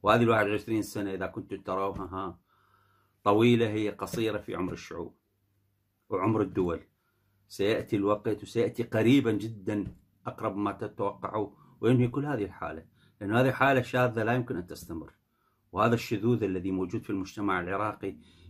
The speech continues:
بهذا الفكر الذي يقبل بشيء ويرفض شيء ويروج لشيء وينهي عن شيء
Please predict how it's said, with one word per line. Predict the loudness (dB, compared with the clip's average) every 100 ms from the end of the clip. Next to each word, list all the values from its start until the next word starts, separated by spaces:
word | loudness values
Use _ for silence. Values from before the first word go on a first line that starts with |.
| -2
بهذا | 4 6 8
الفكر | 6 2 -4 -2 -2
الذي | 0 0 0 -2 -8 -18 -20 -20 -20 _ _ -20 -20 2
يقبل | 2 6 6 6
بشيء | 2 2 2 4
ويرفض | 2 2 0 -8 -10
شيء | -6 -2 0
ويروج | 0 0 -2 -6 -8 -10 -16 _ -2 4 6 6 2
لشيء | -2 0 0 0 -4 _ _ _
وينهي | 2 2 2
عن | 2 0
شيء | 0 -2 0 -2 -6